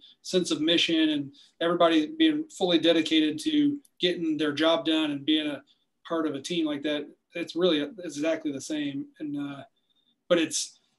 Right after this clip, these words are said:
so it's that part of it, but then it's also you're serving in your own hometown. So, like, every, the people you're helping are, like, your neighbors. Like, so you're, they all, like, everyone at my kid's school knows me as, like,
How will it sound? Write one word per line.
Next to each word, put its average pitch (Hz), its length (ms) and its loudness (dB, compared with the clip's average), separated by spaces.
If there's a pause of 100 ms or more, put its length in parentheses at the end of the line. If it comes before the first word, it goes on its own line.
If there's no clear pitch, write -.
(140)
so 170 140 -4
it's 143 120 -4
that 160 240 4
part 165 160 4
of 156 80 4
it, - 160 -2
but 170 80 -4
then 165 140 0
it's 160 180 0
also 170 300 6
you're 156 220 4
serving 151 600 0 (420)
in 170 360 2
your 156 240 0
own 156 340 -2 (260)
hometown. 135 540 -2 (300)
So, - 120 -10
like, 147 180 -6
every, 202 180 -2
the 185 80 -6
people 180 220 -2
you're 156 120 4
helping 175 240 4
are, 147 80 -2
like, 135 280 -6
your 123 100 -16
neighbors. 156 480 -6
Like, 127 120 -20
so 143 140 -10
you're, 139 320 -8 (480)
they 180 120 2
all, 180 220 2
like, 185 120 0
everyone 202 480 2
at 180 60 2
my 170 100 2
kid's 180 240 0
school 160 180 -2
knows 160 220 0
me 156 180 -2
as, 143 100 -4
like, 143 220 -6